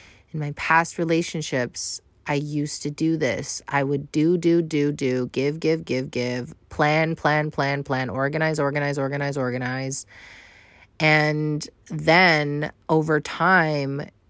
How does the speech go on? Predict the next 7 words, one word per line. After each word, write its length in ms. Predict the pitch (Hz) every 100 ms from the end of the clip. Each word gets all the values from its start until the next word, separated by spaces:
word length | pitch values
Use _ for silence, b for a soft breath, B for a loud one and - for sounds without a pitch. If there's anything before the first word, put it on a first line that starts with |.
| _
you, 400 | 196 156 151 156
you 260 | 156 160 156
just 380 | 147 160 156 -
get, 380 | 147 143 143 - _ _ _ _ _ _ _ - -
you 220 | - 156 151
get 180 | 143
resentful. 800 | - 147 - 202 - 135 - -